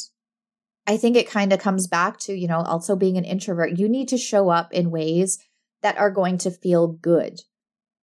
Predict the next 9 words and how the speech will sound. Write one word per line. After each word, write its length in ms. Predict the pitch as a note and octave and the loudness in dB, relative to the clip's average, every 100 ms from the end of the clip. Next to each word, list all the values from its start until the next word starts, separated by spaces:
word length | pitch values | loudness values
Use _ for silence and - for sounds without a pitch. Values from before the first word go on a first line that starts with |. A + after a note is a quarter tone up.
| _ | _
So 720 | - - G#3+ G3+ G3 G3+ G3+ _ _ _ _ _ _ _ | -2 4 6 6 4 2 -2 _ _ _ _ _ _ _
for 160 | - A#3 | 2 4
me, 320 | C4 C#4 B3 - | 4 2 0 0
I've 140 | G3+ | -2
decided 640 | A3 A3 F#3+ F#3+ F#3+ F#3 - - | -2 0 0 2 2 2 -4 -6
no 320 | A3+ F4 G#4 | 0 2 4
more 280 | D#4+ C4+ A#3 | 6 6 6
in-person 640 | - A3 A3+ F#3+ - F#3 | 4 4 4 2 4 2
events 720 | F#3 F3+ E3 A3 - - - | 4 2 2 0 -4 -8 -8